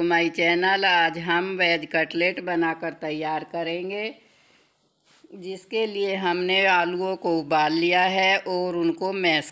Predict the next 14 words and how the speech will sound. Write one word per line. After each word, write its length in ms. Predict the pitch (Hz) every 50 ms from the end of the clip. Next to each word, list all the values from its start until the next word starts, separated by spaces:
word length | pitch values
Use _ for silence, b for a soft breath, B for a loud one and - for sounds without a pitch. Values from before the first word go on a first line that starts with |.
| -
कर 160 | 147 135 135 135
लिया 280 | 139 139 139 135 135
है। 200 | 135 135 135 139 143
कुछ 260 | - - 196 202 202
सब्जियां 580 | - - 214 180 165 160 160 180 202 202 196 180
बारीक 440 | 180 175 170 170 175 180 180 247
बारीक 400 | - 180 175 170 170 170 165 -
काट 320 | - 165 156 151 147 - 160
ली 180 | 151 156 165 175 180
हैं। 360 | 185 180 190 226 302 311 B B B B B B B B -
सबसे 420 | - 208 185 180 180 - 262 220 214
पहले 360 | - - 190 180 180 190 190
हम 200 | 185 185 185 185
एक 200 | 185 180 180